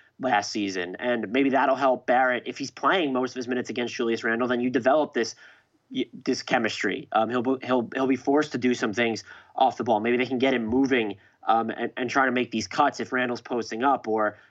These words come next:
again, you hope that his jump shot, uh, really starts to fall because Randle's that bowling ball who could get into the paint and set up these looks for, for outside shooters. And if he is open, maybe that helps bring along his, his range just a little bit better should Randle be able to create time for him.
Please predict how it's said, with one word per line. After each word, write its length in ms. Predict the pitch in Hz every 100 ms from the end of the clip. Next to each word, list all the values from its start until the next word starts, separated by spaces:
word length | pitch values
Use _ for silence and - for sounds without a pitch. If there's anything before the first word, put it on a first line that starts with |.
| -
again, 280 | 139 135 120
you 100 | 110
hope 180 | 131 127
that 100 | 123
his 160 | 107
jump 240 | 95 131 143
shot, 360 | - 101 92 - -
uh, 140 | 107
really 280 | 120 127 120
starts 280 | - 120 110
to 80 | -
fall 160 | 120
because 240 | 117 120 104
Randle's 360 | 120 160 143
that 260 | 123 120 120
bowling 340 | 117 127 127
ball 240 | 117 120 123
who 80 |
could 160 | 113 110
get 260 | 127 120 - - - _
into 200 | - 143
the 120 | 120 113
paint 360 | 135 147 127
and 140 | 110 104
set 240 | - 127
up 260 | 120 117 _ _
these 240 | 131 113
looks 260 | 107 139 139
for, 360 | - 110 107 -
for 160 | -
outside 400 | 123 120 - 117
shooters. 440 | 107 117 143 110 98
And 160 | 98 -
if 180 | 120
he 180 | 131 123
is 120 | 151
open, 320 | 135 117 123 117
maybe 160 | 117
that 220 | 120 139 -
helps 260 | - 117 113
bring 180 | 127 117
along 360 | 110 110 110
his, 220 | 117 110 - - - _
his 120 | 135
range 260 | 120 123 113
just 120 | 110
a 40 |
little 180 | 120 113
bit 120 | 113
better 240 | 95 107 110
should 200 | - 110
Randle 240 | 117 113
be 100 | 120
able 120 | 113
to 40 | 110
create 340 | - 127 104
time 280 | - 135 147
for 100 | 113
him. 240 | 104 98